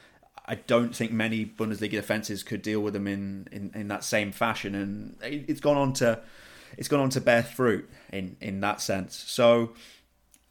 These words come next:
you can't forget either that, uh, Peter Gulaschi, who I think he, he, he goes under the radar a little bit when,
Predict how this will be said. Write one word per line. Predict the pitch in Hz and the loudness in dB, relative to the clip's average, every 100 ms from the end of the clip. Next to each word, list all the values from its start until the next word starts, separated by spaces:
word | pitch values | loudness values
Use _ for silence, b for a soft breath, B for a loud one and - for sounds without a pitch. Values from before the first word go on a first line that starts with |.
| - | -6
you | 135 | -6
can't | 135 349 - | -2 -4 0
forget | 123 147 | 4 4
either | 120 123 120 107 | 6 2 2 0
that, | 98 107 - - _ - | 0 0 -2 -10 _ -4
uh, | 107 110 107 | -2 -2 -4
Peter | - 127 127 | 0 0 0
Gulaschi, | 107 113 127 131 113 101 | 2 4 4 4 -2 -2
who | 101 101 104 - - _ _ _ _ - | -2 -2 -4 -6 -10 _ _ _ _ -4
I | 110 | -2
think | - 123 120 - B B B B B - - - _ | 2 2 0 -6 B B B B B -20 -20 -20 _
he, | 151 | -10
he, | 135 139 156 | -6 -2 -2
he | 170 202 | 0 0
goes | 208 233 180 | 4 6 8
under | 175 160 | 6 6
the | 139 | 6
radar | 123 139 156 127 113 | 8 8 8 8 6
a | 107 | 6
little | 110 110 | 4 2
bit | 110 107 - - _ - | 2 2 2 -18 _ 2
when, | 117 110 107 107 | 6 6 4 -2